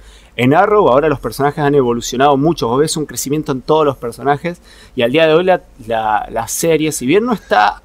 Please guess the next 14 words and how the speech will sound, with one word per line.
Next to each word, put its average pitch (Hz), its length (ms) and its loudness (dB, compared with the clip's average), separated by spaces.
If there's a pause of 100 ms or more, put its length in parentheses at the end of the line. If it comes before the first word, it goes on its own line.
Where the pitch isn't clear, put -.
(240)
eh, 120 220 -4 (120)
a 117 120 -2
nivel 156 380 -2
de, 123 380 -4 (520)
de, 69 800 -4 (100)
de 131 140 0
guión, 131 560 0 (120)
no 139 200 -4
la 175 120 2
veo 165 240 -2
tan 175 380 0
bien 185 460 0 (100)
y 123 140 -14
tan, 214 420 -4